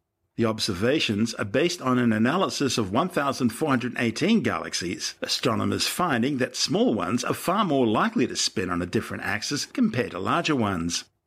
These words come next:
The rotation was measured in relation to each galaxy's nearest cosmic filament. Okay, so what are cosmic filaments? Well,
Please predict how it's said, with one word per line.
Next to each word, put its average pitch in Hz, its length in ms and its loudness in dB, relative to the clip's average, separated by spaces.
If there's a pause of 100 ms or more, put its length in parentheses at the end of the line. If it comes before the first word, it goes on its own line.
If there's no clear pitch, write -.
(240)
The 110 100 0
rotation 123 760 2
was 120 180 2
measured 160 360 4
in 101 140 2
relation 104 440 2
to 117 120 0
each 110 260 0
galaxy's 123 560 0
nearest 107 480 2
cosmic - 460 -8
filament. 117 600 2 (500)
Okay, 120 380 -2
so 113 300 0
what 117 260 2
are 107 60 0
cosmic 107 360 -2
filaments? - 560 0 (480)
Well, 190 280 0